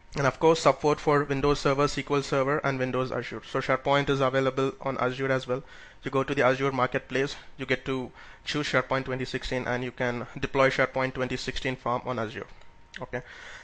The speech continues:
and there has been some good improvement on the, um, e-discoveries,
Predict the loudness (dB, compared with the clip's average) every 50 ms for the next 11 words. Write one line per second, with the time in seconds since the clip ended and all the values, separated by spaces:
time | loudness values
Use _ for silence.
0 | -4 2 6 8 8 8 6 4 2 4 6 8 8 8 8 6 4 2 2 2
1 | 2 2 2 4 4 2 2 2 0 0 -2 0 2 4 4 2 2 2 2 2
2 | 2 2 0 -4 -8 -6 -2 0 0 2 2 0 0 -2 -4 -8 -12 -14 -14 -16
3 | -16 -18 -14 -12 -12 -10 -10 -10 -4 -2 0 2 2 2 2 4 4 4 4 4
4 | 4 2 2 2 0 -2